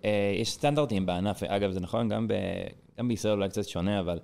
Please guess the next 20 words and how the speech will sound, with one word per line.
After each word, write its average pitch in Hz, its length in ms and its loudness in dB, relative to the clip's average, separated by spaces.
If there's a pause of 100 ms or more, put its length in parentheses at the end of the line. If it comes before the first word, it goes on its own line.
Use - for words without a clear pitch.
(340)
בגדול, 110 240 6
אם 127 60 6
אני 117 80 4
אתקשר 113 380 0
לאלף 117 420 2
אנשים, 117 300 2
מתוכם 110 320 0
יענו 107 200 2
לי 104 80 2
בין 101 160 0
שישה 104 340 0
לעשרה 95 440 0
אחוזים, 107 320 0
זאת - 140 -6
אומרת, 92 240 2
יענו 92 240 2
לי 98 80 2
בין 98 220 2
שישים 95 400 -2
למאה, 90 300 2